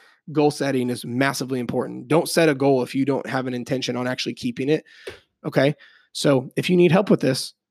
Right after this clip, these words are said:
let me know. Shoot me a message. You can always apply for coaching or just reach out and ask questions if you need anything. That's what I'm here for. You can always email me, Jared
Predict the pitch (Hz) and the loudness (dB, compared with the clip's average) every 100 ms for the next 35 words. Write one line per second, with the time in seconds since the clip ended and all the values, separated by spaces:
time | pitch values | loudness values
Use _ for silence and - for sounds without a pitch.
0 | _ _ _ - 180 170 170 - 180 185 | _ _ _ 0 2 4 2 2 4 4
1 | 180 - 131 - - _ _ 147 151 156 | 4 0 -8 -10 -16 _ _ -2 2 4
2 | 165 151 156 156 190 - 143 143 147 160 | 4 4 2 2 0 0 0 0 -6 -8
3 | - _ - 147 139 131 - _ - 151 | -14 _ -2 2 4 2 -4 _ -4 -4
4 | - - - 156 151 160 147 135 139 - | -4 -12 -6 -2 0 0 0 -2 -4 -4
5 | 143 - 139 123 131 131 123 131 117 113 | -4 -2 -8 -8 -6 -6 -8 -10 -10 -10
6 | 135 147 135 135 123 139 - 131 - 139 | -12 -10 -8 -6 -6 -8 -8 -12 -8 -6
7 | 135 139 143 135 135 127 127 117 127 139 | -2 -2 -2 -4 -4 -4 -4 0 2 2